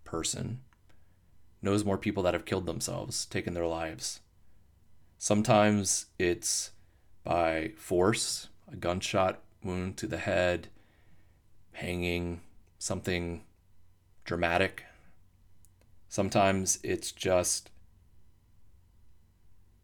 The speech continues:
utilizing drugs and alcohol to a point that the user knows that the amount of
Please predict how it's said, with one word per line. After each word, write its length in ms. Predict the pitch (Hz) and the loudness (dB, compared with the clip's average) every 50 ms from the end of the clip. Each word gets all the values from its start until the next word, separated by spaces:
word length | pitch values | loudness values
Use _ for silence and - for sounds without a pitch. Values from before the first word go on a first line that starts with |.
| _ - - | _ -16 -2
utilizing 960 | - 104 104 107 101 98 95 98 98 95 92 95 92 92 90 90 90 90 - - - - - | 0 4 4 6 6 6 6 6 6 4 2 0 -2 -2 -2 -4 -4 -6 -10 -14 -20 -14 -2
drugs 640 | - 110 107 104 87 82 82 78 - - - - - - | 4 6 8 8 6 6 2 -6 -6 -6 -6 -10 -12 -14
and 100 | - 165 | -6 0
alcohol 560 | 98 98 101 - - - - 80 80 85 87 - - - - - - - _ - | 0 0 0 0 -4 -6 -4 -4 -6 -6 -8 -14 -18 -20 -20 -20 -20 -20 _ -8
to 120 | - 95 | -4 -4
a 60 | 87 | -4
point 480 | 82 - - 95 90 90 90 - - - | -4 -4 -4 -4 -2 -2 -4 -6 -8 -6
that 280 | 92 87 87 - - - - - - - - - - - - - - - - _ _ _ _ - - - - - | -4 -2 -2 -4 -6 -8 -14 -20 -20 -20 -20 -20 -20 -20 -20 -20 -20 -20 -20 _ _ _ _ -20 -20 -20 -20 -14
the 180 | 139 95 92 90 | -8 -6 -4 -2
user 440 | 92 98 104 104 95 90 92 92 | 2 4 4 4 4 4 2 0
knows 520 | 90 90 92 98 98 98 95 92 87 85 - | 2 2 4 4 6 6 6 4 2 0 -2
that 320 | 90 90 87 82 - - _ - - - - | -2 -2 -2 -2 -4 -10 _ -20 -20 -20 -12
the 140 | - 92 92 | -6 -2 0
amount 360 | 95 101 110 123 131 135 123 | 2 6 8 8 10 10 8
of 240 | 113 107 95 - - | 6 4 2 0 -6